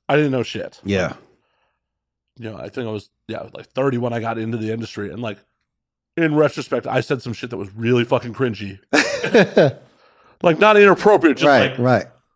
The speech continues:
Speaker 1: you know, talking about the business side of things where, like, I was definitely faking it till I made it there. And it was
Speaker 2: Right.
Speaker 1: like, ooh, that, that was kinda like, I didn't know what the fuck I was talking about.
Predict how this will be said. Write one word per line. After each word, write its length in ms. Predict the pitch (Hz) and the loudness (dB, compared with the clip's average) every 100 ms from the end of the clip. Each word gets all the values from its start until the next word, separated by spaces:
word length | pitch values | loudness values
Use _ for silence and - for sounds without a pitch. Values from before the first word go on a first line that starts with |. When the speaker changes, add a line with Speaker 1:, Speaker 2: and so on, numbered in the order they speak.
| _ - | _ -2
Speaker 1:
you 80 | 160 | 0
know, 100 | 127 | 2
talking 260 | 165 156 | 2 2
about 120 | 156 147 | 2 0
the 60 | |
business 220 | 139 147 135 | 0 -2 0
side 120 | 139 | 0
of 80 | 123 | 2
things 180 | 127 139 | -2 0
where, 200 | 113 110 _ - | -2 -2 _ -4
like, 200 | 131 117 _ _ _ - | -4 -4 _ _ _ 0
I 100 | 180 | 2
was 140 | 170 | 2
definitely 300 | 185 160 160 | 4 4 4
faking 360 | - 165 156 156 | 4 2 2 2
it 140 | 151 | 2
till 80 | 165 | 4
I 60 | 143 | 4
made 180 | 147 151 | 4 4
it 80 | - | 4
there. 180 | 127 | 4
And 100 | 123 | 4
it 20 | 120 | 2
was 20 | |
Speaker 2:
Right. 320 | 117 110 101 - _ - _ _ _ 117 | 4 4 0 -4 _ -20 _ _ _ -8
Speaker 1:
like, 40 | |
ooh, 220 | 120 104 - - | -6 -6 -10 -10
that, 320 | 113 117 - - | -6 -6 -8 -10
that 120 | 113 | -8
was 100 | 110 | -6
kinda 300 | 123 104 101 92 | -4 -4 -4 -8
like, 160 | 101 95 _ _ _ _ _ _ - - | -12 -14 _ _ _ _ _ _ -14 0
I 100 | 123 | 0
didn't 120 | 123 | 2
know 60 | 113 | -2
what 100 | - | -2
the 60 | |
fuck 220 | - 127 | 0 0
I 60 | 117 | 0
was 120 | 110 | -2
talking 280 | 117 107 104 | -2 -2 -6
about. 360 | 95 92 90 | -10 -10 -14